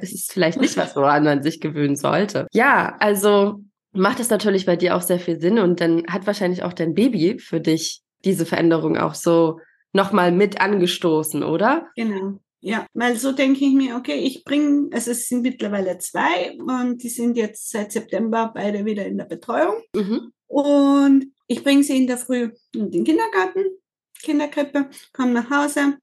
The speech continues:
Speaker 2: frühstücke und kann dann sofort zum Arbeiten beginnen.
Speaker 1: Mhm. Ja.
Speaker 2: Und hab, also es sind vierhundert Meter ist der Betreuungsplatz von uns zu Hause entfernt und ich kann sie dann auch wiederholen, einfach so.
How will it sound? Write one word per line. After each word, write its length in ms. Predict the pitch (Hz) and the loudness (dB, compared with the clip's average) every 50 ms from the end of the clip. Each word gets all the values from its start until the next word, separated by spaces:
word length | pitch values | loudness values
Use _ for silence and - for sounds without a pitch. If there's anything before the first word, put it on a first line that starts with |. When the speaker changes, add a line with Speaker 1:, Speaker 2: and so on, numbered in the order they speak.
| - - - | -16 -18 -14
Speaker 2:
frühstücke 640 | - - 302 285 - - 294 269 - - 277 262 269 - - - - - | -6 -4 -4 -4 -2 -4 -6 -6 -2 -2 -2 -2 -2 -6 -16 -16 -6 -4
und 80 | 240 | -2
kann 200 | 233 277 240 254 | 0 2 2 2
dann 140 | 247 226 240 | 2 0 -2
sofort 400 | - 254 226 - 233 220 226 - | -2 -4 -2 0 0 0 0 -2
zum 140 | - 220 - | -6 -6 -4
Arbeiten 420 | 123 165 - 175 160 - - 165 | -4 -2 -2 -4 -6 -4 -6 -10
beginnen. 500 | 170 - - 160 156 156 120 - - 196 - _ _ _ _ - | -10 -8 -6 -4 -4 -4 -4 -4 -6 -8 -12 _ _ _ _ -2
Speaker 1:
Mhm. 520 | 208 196 190 185 170 165 160 160 165 175 _ _ _ _ _ _ _ _ _ - | 0 2 4 4 4 2 0 -4 -8 -12 _ _ _ _ _ _ _ _ _ -2
Ja. 260 | 233 247 240 240 233 | 0 2 4 4 4
Speaker 2:
Und 440 | 240 240 240 240 240 226 233 - _ - - - - - - - _ _ _ _ _ _ _ _ _ _ _ _ _ - 254 | 4 2 2 2 2 0 -4 -8 _ -14 -14 -14 -14 -16 -18 -20 _ _ _ _ _ _ _ _ _ _ _ _ _ -4 0
hab, 240 | 262 247 226 - - - - - _ _ _ _ - | 0 0 0 0 -8 -20 -20 -20 _ _ _ _ -6
also 200 | 220 233 233 240 | -4 0 0 0
es 120 | 240 - | 0 2
sind 160 | - 262 262 | 2 2 2
vierhundert 480 | - - 285 302 294 277 262 247 247 - | 2 4 4 4 6 6 6 4 2 0
Meter 360 | 247 247 254 247 - 240 208 | -2 -2 -2 -2 0 0 0
ist 260 | 202 220 - - - 220 | 0 0 -4 -6 -4 -2
der 160 | 220 220 214 | 0 0 0
Betreuungsplatz 840 | 214 - 226 214 - 220 226 226 240 262 - - 226 196 226 - - | 0 -2 -2 -2 2 2 2 2 4 2 0 0 0 0 0 0 -4
von 200 | - 226 190 220 | -8 -6 -4 0
uns 200 | 247 262 254 - | 0 0 -2 -2
zu 120 | - 240 220 | -4 -2 0
Hause 280 | 202 196 208 208 - | 0 0 0 0 -2
entfernt 440 | 185 214 - - 220 202 220 226 208 | -2 -2 -2 -2 -2 0 0 0 0
und 100 | 185 190 | -2 -2
ich 100 | 214 214 | -4 -4
kann 180 | - 220 202 226 | -2 -2 -2 -2
sie 120 | 226 208 | -2 -2
dann 200 | 190 180 190 190 - | -2 -2 -2 0 0
auch 240 | - - 160 - _ - | 0 0 -2 -4 _ -8
wiederholen, 640 | 208 180 208 208 196 202 269 262 240 208 196 190 170 | -6 -6 -2 -2 0 2 4 4 4 4 2 0 -2
einfach 440 | 170 180 180 180 - 190 190 196 | -4 -4 -6 -6 -6 -8 -8 -8
so. 380 | - - - 196 185 196 - - | -10 -8 -4 -4 -4 -4 -6 -12